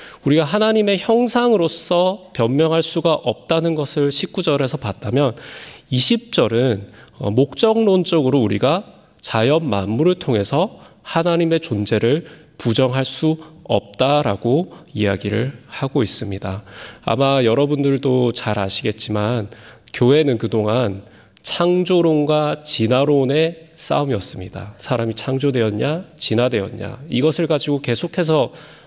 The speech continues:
논쟁을 하고 다툼을 했습니다. 근데 요즘, 어, 새로운 신학의 추세 또는 과학의 추세는 이제 진화와 창조에서 더 나아가서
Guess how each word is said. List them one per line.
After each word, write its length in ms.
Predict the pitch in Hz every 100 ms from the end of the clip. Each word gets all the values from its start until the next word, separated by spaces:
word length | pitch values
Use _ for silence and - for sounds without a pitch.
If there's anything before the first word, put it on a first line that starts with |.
| _
논쟁을 640 | 120 139 156 160 180 156
하고 460 | 117 104 120 156 180 -
다툼을 480 | - 107 - 143 120
했습니다. 600 | 117 - 98 101 101 101 - - -
근데 440 | - 143 165 156 110
요즘, 880 | 123 143 202 202 196 185 180 - 208 -
어, 440 | 120 113 107 107
새로운 280 | 104 175 180
신학의 420 | 170 185 185 170
추세 380 | 127 - 180 131
또는 260 | 101 - 131
과학의 400 | 113 107 110 113
추세는 580 | - 165 151 139 143 - - - - -
이제 280 | 123 113 120 117
진화와 840 | - - 117 120 135 151 165 160
창조에서 840 | 160 - 185 190 185 165 175 165 165 - - -
더 180 | - 160
나아가서 760 | 139 101 95 92 131 101 98